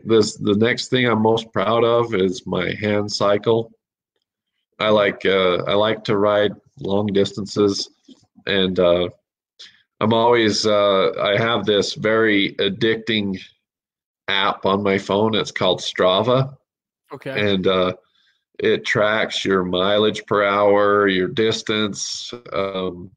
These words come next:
Speaker 1: your average mile per hour. And I, uh, I like to, I like to just, when I'm, like,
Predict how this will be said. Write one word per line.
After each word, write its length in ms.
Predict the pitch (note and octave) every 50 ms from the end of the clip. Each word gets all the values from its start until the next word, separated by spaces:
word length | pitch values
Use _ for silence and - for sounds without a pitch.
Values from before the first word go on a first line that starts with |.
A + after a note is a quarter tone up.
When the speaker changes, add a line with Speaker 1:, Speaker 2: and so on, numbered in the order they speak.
| _ - _ _ _ _ _ _ _
Speaker 1:
your 260 | - G2 G2 - -
average 560 | - A2 G#2+ A2+ B2 A#2+ A#2+ B2 B2 A#2+ A#2+ A#2+
mile 300 | B2+ A#2+ A#2 A#2+ B2 A#2+
per 160 | A#2+ B2+ A#2+
hour. 380 | A#2 A#2+ B2 B2+ B2 B2 A#2+
And 400 | A2 - G#2 G2+ G2+ G2 F#2+ - - - - - - _ _ - - - - - - -
I, 320 | G#2+ A2+ B2 C3 C3 B2 B2
uh, 240 | A#2+ A2+ G#2+ G#2 G#2 - -
I 140 | - A2 A2 -
like 160 | - D3 -
to, 480 | - D3+ C#3+ C3+ C3 A#2+ G#2+ D#2+ - - _ _ -
I 80 | - A2+
like 320 | B2+ C3+ D3+ E3+ E3+ E3+ -
to 320 | D#3 C#3 C3 A#2+ A2 G#2
just, 520 | G2 G2+ B2 A#2+ A2+ - - - - - -
when 140 | A2 A2+ A2
I'm, 340 | G#2+ G#2 G2+ G2 F#2+ F#2+ - _ _ _ _ _ _ _ _ _ -
like, 140 | G2+ F2+